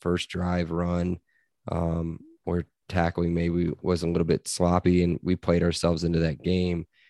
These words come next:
Um, I thought our run defense was very good, um, the rest of the game.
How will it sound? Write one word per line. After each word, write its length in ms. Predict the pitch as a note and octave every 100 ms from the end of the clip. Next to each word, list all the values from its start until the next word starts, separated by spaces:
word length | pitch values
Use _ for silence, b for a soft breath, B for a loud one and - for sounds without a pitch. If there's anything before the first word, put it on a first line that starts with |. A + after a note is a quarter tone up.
| b _ -
Um, 460 | F2+ F2 E2+ - -
I 120 | E2+
thought 260 | - F2+ -
our 100 | F2
run 320 | E2+ F#2+ G#2
defense 380 | F#2+ F#2 F#2 F2+
was 100 | F#2
very 240 | G2 F#2+
good, 420 | E2 F#2+ G#2 D3 F3+ _ _ _ _ _ -
um, 340 | F#2 F#2+ F#2+
the 100 | -
rest 260 | G2 G2+ -
of 80 | G2+
the 60 |
game. 440 | F#2 F#2+ F#2+ F#2+